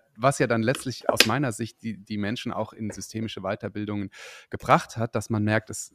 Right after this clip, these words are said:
es ist halt nicht so einfach. Du kannst agiles Mindset beschließen, wie du willst. Das ist halt nicht da dadurch. Also auf so einer Schauseite vielleicht, aber natürlich nicht, äh, nicht i-, tatsächlich jetzt, äh, in, in, in, in der Organisation, im, im täglichen Alltag. Und das ist für mich manchmal so ein,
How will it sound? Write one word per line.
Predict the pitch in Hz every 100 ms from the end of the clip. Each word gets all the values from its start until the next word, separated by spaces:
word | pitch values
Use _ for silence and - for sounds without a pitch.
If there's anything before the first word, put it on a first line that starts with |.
| -
es | -
ist | - 135
halt | 170 110
nicht | 95
so | 98
einfach. | 92 95 92
Du | -
kannst | - 110 107 -
agiles | 110 110 110 -
Mindset | 98 117 117 110
beschließen, | 107 - 117 117 107
wie | 104
du | 95
willst. | 120 135 -
Das | 110
ist | - -
halt | 104 -
nicht | 98 -
da | 104
dadurch. | 135 98 104 101 -
Also | 98 101 - - -
auf | - 104
so | -
einer | 104 95 90 _
Schauseite | - 107 151 131 104 104
vielleicht, | - 98 98 -
aber | 98
natürlich | 95 95 - 98 107
nicht, | 104 - - - _
äh, | 101 - 98 -
nicht | 104 101 -
i-, | 110 -
tatsächlich | - 98 117 120 113 95
jetzt, | 101 95 - -
äh, | 104 98
in, | - 104
in, | 98 98 90 -
in, | 90 87 80 - -
in | 107 104
der | 98
Organisation, | 101 101 101 95 95 - 98 101 98 92 87
im, | 90 90
im | 82 95
täglichen | - 92 - 90 90
Alltag. | 92 98 - - -
Und | 95 107
das | 127 123
ist | -
für | 123
mich | 120 117
manchmal | 117 117 110
so | 110
ein, | 104